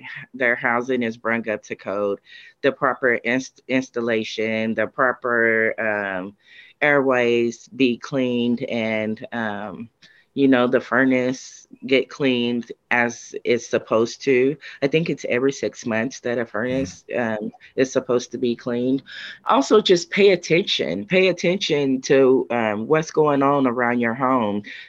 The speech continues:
Speaker 1: the cracks in the foundation, you know? Um, those are often things we do not pay attention to. There are different ways to, um, address the issue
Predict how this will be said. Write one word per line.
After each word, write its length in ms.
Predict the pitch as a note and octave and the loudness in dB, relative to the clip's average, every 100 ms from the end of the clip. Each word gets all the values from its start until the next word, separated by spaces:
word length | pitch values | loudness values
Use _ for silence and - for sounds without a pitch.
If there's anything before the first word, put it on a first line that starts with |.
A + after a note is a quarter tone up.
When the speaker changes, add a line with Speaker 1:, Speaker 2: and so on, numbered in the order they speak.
| _ _ _ | _ _ _
Speaker 1:
the 140 | D3 | -2
cracks 720 | C#3 - D#3 - - - - - - | 0 0 0 -2 -12 -20 -20 -12 -4
in 260 | - C3 A#2 | 2 4 4
the 100 | A#2 | 0
foundation, 960 | - A#2+ A#2 A2 A#2 A2 - D#2+ E2 G2+ | 0 0 0 2 0 0 -6 -6 -4 -2
you 180 | B2+ | 0
know? 400 | A#2+ B2 B2 B2+ - - - - | 2 2 2 0 -4 -14 -18 -8
Um, 260 | - C3 B2+ | -2 0 4
those 240 | C#3 C#3 | 6 6
are 160 | C#3+ B2 | 4 2
often 440 | B2 C#3 - C3 | 2 2 2 2
things 340 | C3 A#2 G#2+ - | 2 0 0 -2
we 140 | A2+ | -2
do 120 | A2 | 0
not 280 | G#2 F#2+ - | -2 -2 -4
pay 140 | - F#2+ | -2 -2
attention 520 | F2 - D#2+ - D2+ | -2 -8 -12 -10 -12
to. 380 | - A#1+ G1+ F2+ _ _ _ _ - - _ - | -8 -8 -8 -14 _ _ _ _ -20 -20 _ 4
There 200 | F3 F3 | 6 6
are 40 | |
different 460 | E3+ E3 E3 E3+ E3 | 6 4 4 2 2
ways 460 | D#3 D#3+ D#3+ C#3+ - | 2 2 0 -4 -2
to, 420 | C#3+ C3 C3 B2+ B2+ | 2 4 4 2 -2
um, 540 | B2 A2+ G#2+ G#2+ A2+ - _ - | -4 -4 -8 -10 -14 -20 _ -4
address 540 | C3 C3 B2+ C3+ - | -2 0 0 0 0
the 200 | E3 C#3+ | 0 4
issue 800 | D3 D3 - D3+ D3+ D#3+ E3+ | 2 2 0 2 2 0 -2